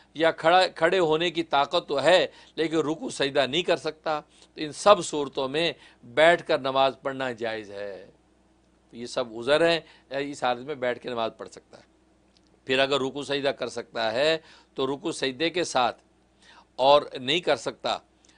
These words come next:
हाँ, फिर अगर रुकू सजदा कर सकता है तो रुकू सजदा के साथ,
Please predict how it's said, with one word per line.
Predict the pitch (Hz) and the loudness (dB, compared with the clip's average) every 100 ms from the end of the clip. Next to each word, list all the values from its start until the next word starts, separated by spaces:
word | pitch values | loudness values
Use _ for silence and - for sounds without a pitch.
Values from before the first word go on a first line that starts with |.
| _ _ _ _ _ _ _ | _ _ _ _ _ _ _
हाँ, | 113 - - _ 180 | -20 -20 -20 _ 2
फिर | 190 | 4
अगर | 175 180 | 6 4
रुकू | 160 160 214 190 - _ - | 0 -2 -4 -4 -8 _ -6
सजदा | 170 156 160 | -2 2 2
कर | 185 202 | 4 2
सकता | 165 - 143 120 | 0 -4 -2 -2
है | 98 - _ - | -4 -16 _ -4
तो | 170 | 0
रुकू | 165 175 | 0 -2
सजदा | 151 139 147 190 | -2 0 2 2
के | 190 | 2
साथ, | 208 202 | 4 4